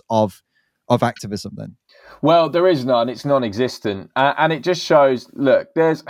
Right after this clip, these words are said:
Speaker 2: <laughs> uh, one other claim I made in my video is that, <laughs> you know, there could well be people,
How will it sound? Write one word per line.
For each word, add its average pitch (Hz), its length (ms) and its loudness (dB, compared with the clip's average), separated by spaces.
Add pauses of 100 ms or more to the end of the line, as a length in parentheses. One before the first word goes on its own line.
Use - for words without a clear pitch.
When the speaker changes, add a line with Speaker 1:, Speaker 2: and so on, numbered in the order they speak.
(120)
Speaker 2:
<laughs> - 880 -10
uh, 170 140 6
one 208 320 6
other 185 180 4
claim 127 360 0
I 117 100 2
made 113 220 0
in 107 100 -4
my 104 180 -2
video 101 500 0
is 98 260 -8
that, 110 320 0 (200)
<laughs> - 140 -16
you - 260 -4
know, 120 280 2 (320)
there 214 160 2
could 233 280 -2
well 170 360 6
be 123 440 2 (1000)
people, 127 640 2